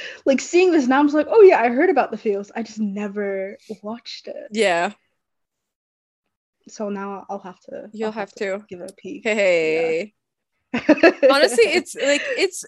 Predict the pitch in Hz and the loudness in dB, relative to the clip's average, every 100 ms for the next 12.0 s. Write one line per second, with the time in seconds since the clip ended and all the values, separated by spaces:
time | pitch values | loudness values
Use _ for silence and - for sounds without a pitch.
0 | - 359 - - 339 554 440 185 202 208 | -6 -6 -6 -8 -2 -2 -2 -4 -4 -2
1 | 175 214 285 302 247 226 196 208 - 196 | -2 -4 -6 -10 -8 -8 -8 -10 -8 -6
2 | 185 - _ _ _ _ 202 254 247 196 | -4 -6 _ _ _ _ -4 -2 -4 -6
3 | - 196 170 175 170 - 175 165 220 - | -6 -6 -6 -10 -10 -12 -8 -6 -6 -8
4 | 196 196 226 175 208 247 175 170 190 233 | -8 -6 -6 -10 -8 -6 -4 -4 -6 -6
5 | 240 415 311 214 208 147 147 - 185 277 | -4 -4 -2 -4 -4 -6 -8 -8 -8 -10
6 | - _ _ _ _ _ - 104 - - | -16 _ _ _ _ _ -8 -8 -12 -20
7 | _ _ _ - _ _ _ _ _ _ | _ _ _ -20 _ _ _ _ _ _
8 | _ _ _ _ _ _ _ _ - _ | _ _ _ _ _ _ _ _ -20 _
9 | _ _ _ _ - 269 - - 415 427 | _ _ _ _ -2 0 0 0 0 0
10 | - - - - 415 403 - - 240 262 | -4 -14 -10 0 2 2 0 -10 -2 -2
11 | 262 294 - 233 226 208 208 - - | 0 -2 -2 -6 -4 -6 -8 -12 -20